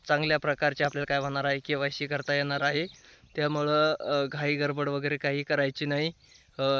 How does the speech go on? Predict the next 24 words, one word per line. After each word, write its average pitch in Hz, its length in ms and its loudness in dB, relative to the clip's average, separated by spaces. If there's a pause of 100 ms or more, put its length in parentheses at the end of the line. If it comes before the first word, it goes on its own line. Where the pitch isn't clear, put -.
(120)
थोड्या 147 260 2
दिवसामध्ये 147 600 0
साईट 143 280 -2
व्यवस्थित 139 440 -4
चालन, 143 320 2 (460)
कारण 151 240 0
आपण 156 260 2
ट्राय 160 240 6
करतो, 156 640 0
कधी 147 240 -2
केवायसी 147 380 0
होती, 143 360 -2 (420)
कधी 139 180 0
होत 135 240 -4
नाही, 143 320 -2 (500)
असं 143 200 0
आपण 156 200 -2
पाहत 175 280 2
आलेलो 143 260 4
आहोत. 139 200 -4 (480)
<clears throat> - 320 -2 (880)
साईटचा 214 360 -6
प्रॉब्लेम 147 440 0
आहे. 143 260 4